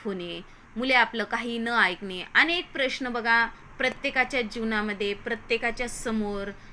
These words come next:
अगदी दररोज काही ना काहीतरी प्रश्न आपल्यासमोर उभे राहतात. परंतु हे नेमके कशामुळं होतं, याकडे आपण जास्त लक्ष देत नाही. परंतु आपल्या देवघरामध्ये अशा काही वस्तू आपण ठेवत असतो, या वस्तूंचा नकारात्मक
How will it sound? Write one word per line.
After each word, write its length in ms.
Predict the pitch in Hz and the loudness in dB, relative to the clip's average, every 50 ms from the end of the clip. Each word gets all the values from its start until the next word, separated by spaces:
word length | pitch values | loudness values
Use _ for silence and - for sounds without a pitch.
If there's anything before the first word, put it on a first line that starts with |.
| - - | -6 -4
अगदी 280 | 226 240 233 220 294 285 | -4 -4 -2 -2 -4 -2
दररोज 640 | 233 220 233 262 262 269 269 294 330 370 359 - - - - - - | -2 0 2 2 2 2 0 0 0 0 -2 -4 -6 -10 -12 -10 -4
काही 300 | - 294 - 254 320 370 | -4 -2 -2 0 0 0
ना 120 | 440 453 427 | 2 2 2
काहीतरी 400 | 427 320 302 294 - 294 277 277 | 0 -2 -4 -4 -4 -4 -4 -4
प्रश्न 340 | 269 269 254 233 - 262 247 | -4 -4 -6 -6 -4 -2 -2
आपल्यासमोर 560 | 220 214 226 214 214 214 - 233 220 214 214 | -2 -2 -2 -2 -4 -4 -4 -6 -6 -4 -4
उभे 220 | 202 185 196 190 | -6 -6 -4 -4
राहतात. 380 | 180 220 220 220 - - - - - - - - - - - - - - - - - - - | -4 -4 -4 -4 -8 -10 -12 -12 -12 -14 -18 -18 -18 -18 -18 -18 -16 -14 -14 -14 -12 -6 0
परंतु 420 | 370 403 392 381 370 - 330 294 | 2 4 4 4 2 0 -2 -2
हे 180 | 262 233 311 330 | -2 -2 -2 -2
नेमके 300 | 339 381 370 - 359 381 | -2 -2 -2 -2 -4 -4
कशामुळं 580 | - - 349 349 - 403 381 370 349 320 294 262 | 0 0 0 2 4 2 2 2 2 2 2 2
होतं, 480 | 262 233 233 - - 214 202 185 175 - - - - - - | 2 0 -2 -4 -4 -6 -6 -6 -8 -10 -14 -18 -10 -2 4
याकडे 320 | 240 254 254 262 240 240 | 4 4 4 4 2 2
आपण 280 | 226 214 - 220 220 214 | 2 2 0 -2 -4 -2
जास्त 260 | 214 202 208 - 220 | -4 -4 -6 -6 -6
लक्ष 280 | 214 214 202 - - 202 | -6 -6 -6 -8 -10 -12
देत 180 | 175 185 175 - - | -10 -10 -10 -10 -10
नाही. 220 | 156 170 - - - - - - - - - | -14 -14 -14 -16 -18 -20 -20 -20 -18 -8 -4
परंतु 540 | 226 226 220 220 226 220 226 269 254 208 165 - - - - - - - | -2 0 2 2 0 -2 -2 -2 -2 -4 -4 -6 -12 -18 -18 -14 -6 0
आपल्या 280 | - 214 - 254 262 262 | 0 2 4 4 4 4
देवघरामध्ये 640 | 220 226 214 208 277 262 254 262 262 254 226 226 196 - - | 4 4 2 2 2 0 0 0 0 0 -2 -2 -2 0 -2
अशा 260 | 233 233 - - 330 | -4 -2 0 -2 -2
काही 240 | 311 320 311 320 320 | 0 0 -2 -4 -2
वस्तू 300 | 262 254 247 247 - 269 | -2 -2 -4 -4 0 0
आपण 280 | 233 220 220 - 214 214 | 0 0 0 -2 -6 -6
ठेवत 340 | 220 226 202 202 208 202 - | -4 -6 -4 -6 -6 -6 -6
असतो, 320 | 247 - - - 208 196 190 - | -10 -10 -8 -8 -8 -8 -6 -4
या 160 | 208 220 208 | -4 -4 -2
वस्तूंचा 500 | 202 214 214 - 202 196 196 196 202 196 | -4 -6 -8 -8 -10 -10 -8 -4 -4 -4
नकारात्मक 540 | 196 196 185 - 185 185 175 - 202 196 | -4 -6 -6 -6 -6 -6 -6 -6 -8 -12